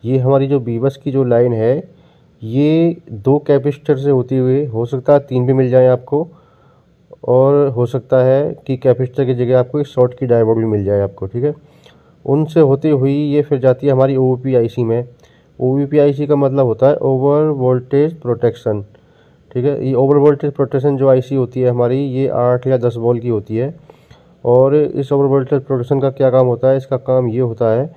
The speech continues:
कि चार्जिंग की सप्लाई हमारी कभी जैसे ओवर हो जाए तो ये उस ओवर सप्लाई को ये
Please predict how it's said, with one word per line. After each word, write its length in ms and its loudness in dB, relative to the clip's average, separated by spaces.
कि 60 -6
चार्जिंग 500 2
की 180 -8
सप्लाई 380 -2
हमारी 320 2
कभी 260 -2
जैसे 300 -2
ओवर 280 -2
हो 120 -2
जाए 320 2
तो 340 -2
ये 500 -2
उस 160 -2
ओवर 280 2
सप्लाई 440 0
को 180 0
ये 320 0